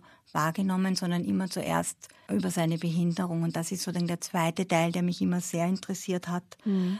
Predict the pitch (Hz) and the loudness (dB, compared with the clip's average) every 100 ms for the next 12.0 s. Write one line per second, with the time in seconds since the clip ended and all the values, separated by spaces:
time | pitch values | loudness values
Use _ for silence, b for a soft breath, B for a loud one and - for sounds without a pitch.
0 | - 190 180 196 160 180 202 185 190 185 | -4 -4 -2 0 4 6 6 4 0 0
1 | - - 180 - - 170 170 156 175 226 | -4 -2 0 -2 0 2 4 4 4 2
2 | 214 - 208 202 190 180 160 175 165 175 | 0 0 2 4 2 2 2 2 -2 -2
3 | 180 254 - - - B B B B _ | 0 0 -2 -10 -16 B B B B _
4 | 208 214 220 - 196 202 180 180 - 180 | 4 6 6 2 -2 0 0 0 2 2
5 | 196 202 190 - 170 170 175 - - 202 | 2 0 -2 2 4 4 2 -2 -6 -4
6 | 202 190 180 - 175 - 185 175 175 B | -2 -2 -2 -2 -2 -2 0 0 -2 B
7 | B _ 202 - - 165 175 - 170 165 | B _ -4 0 6 6 6 4 4 4
8 | 175 170 b b - 190 226 233 240 214 | 0 -2 b b -4 4 6 6 4 4
9 | 196 196 190 185 - 208 - 175 - 165 | 4 4 2 0 0 0 0 -2 0 0
10 | 170 180 - - 175 170 185 175 - 185 | 2 0 -4 -6 -4 -4 -4 -2 -2 -2
11 | - 170 180 185 - - 160 170 185 185 | -2 0 0 -2 -4 -2 -2 -2 -4 -6